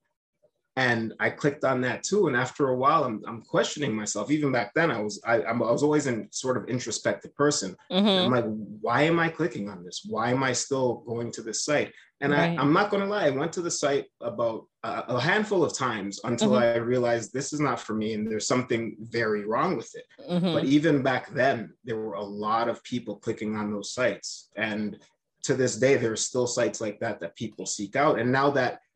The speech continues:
Speaker 1: the attention seeking has gotten even further, and I mentioned this at the back of the book as well, there's a site that somebody literally recorded himself, um, dismembering somebody.
Speaker 2: Right, and
Speaker 1: And
Speaker 2: you said they got caught.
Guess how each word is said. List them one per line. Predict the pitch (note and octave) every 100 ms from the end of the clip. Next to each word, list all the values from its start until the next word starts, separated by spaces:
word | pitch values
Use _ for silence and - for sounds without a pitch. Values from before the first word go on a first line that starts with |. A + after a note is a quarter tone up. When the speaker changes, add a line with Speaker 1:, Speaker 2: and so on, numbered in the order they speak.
| _ _ A#2
Speaker 1:
the | A#2+ A#2+
attention | A2 - C3+ D3 - B2
seeking | - B2 A2+ A2+
has | G#2+ G#2+
gotten | A2+ A2 G#2 G#2 - A#2+
even | A2 G#2+ G2+ F#2+ - - -
further, | D#3 F3 B2+ G2+ - -
and | A#2+ A#2+
I |
mentioned | A#2 B2+ B2 A2 A#2
this | B2+ A#2
at | G#2
the |
back | G#2 G#2 -
of | G#2
the | G#2+
book | G#2 G2+
as | G2 A#2+
well, | C3+ A2+
there's | A#2 A2
a | G#2+
site | - E3 D3+ -
that | A2+ G#2 - _ _
somebody | - C3 C3+ C3 A2+
literally | A#2 B2+ C3 B2+ B2
recorded | A2 - - D#3+ D3+ A#2
himself, | G#2 - G#2 G#2 G2 - _ _ _ _ _ -
um, | G2+ G#2 G2+ F#2+ -
dismembering | B2 B2 B2 E3 E3 C3 G#2
somebody. | - G#2+ G#2 G2+ F#2 F2 - _
Speaker 2:
Right, | F3+ A3 G#3 -
and | F#3
Speaker 1:
And | G#3+
Speaker 2:
you | G#3+
said | A#3 G3+
they | G3
got | F#3 F3 -
caught. | - A#3 C#3 - -